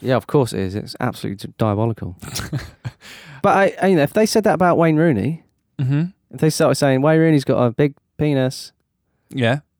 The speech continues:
Speaker 1: that wouldn't be racist because there are no connotations with that.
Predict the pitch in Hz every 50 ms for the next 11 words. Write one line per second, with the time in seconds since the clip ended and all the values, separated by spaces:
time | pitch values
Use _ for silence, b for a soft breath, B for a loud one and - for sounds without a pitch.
0 | _ _ _ _ _ _ _ _ _ _ _ _ _ _ _ _ _ _ _ _
1 | - 156 131 - - _ _ - 127 151 165 139 107 107 101 101 98 95 - -
2 | 107 - - - _ _ _ _ _ _ - - - 120 117 123 127 - - -
3 | _ _ _ _ _ _ _ _ _ _ _ - 120 120 123 123 123 127 127 127
4 | 123 123 123 120 123 - _ _ _ _ _ _ _ _ _ _ _ - - 131
5 | 120 - - 160 156 156 - 110 101 95 98 - - _ _ _ - 143 160 -
6 | 104 92 - -